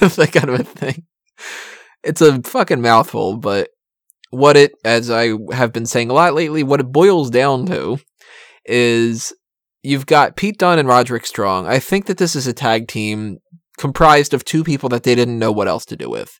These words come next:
that they probably looked at the scenario and they went, "Shit, we really wanna do something with Roderick Strong, but we can't just put him into the, the ladder match too."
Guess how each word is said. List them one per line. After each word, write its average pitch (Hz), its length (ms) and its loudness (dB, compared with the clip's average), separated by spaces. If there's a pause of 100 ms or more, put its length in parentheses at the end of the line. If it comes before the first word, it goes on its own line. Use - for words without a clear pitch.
(520)
that 113 120 -10
they 120 100 0
probably 151 460 4
looked 123 240 2
at 117 80 -2
the 113 100 -8
scenario 107 360 -2
and 107 80 -6
they 104 60 -2
went, 95 280 -6 (260)
"Shit, - 320 -6
we 135 140 -6
really 170 240 0
wanna 143 180 -4
do 127 160 -4
something 123 400 -4
with 101 160 -8
Roderick 92 400 -4
Strong, 90 500 -6 (800)
but 120 80 -2
we 139 80 -4
can't 190 240 0
just - 200 -8
put 127 140 -4
him 131 180 -2
into 110 140 -6
the, 92 120 -12
the 101 280 -4
ladder 92 240 -2
match 87 320 -8
too." 69 340 -12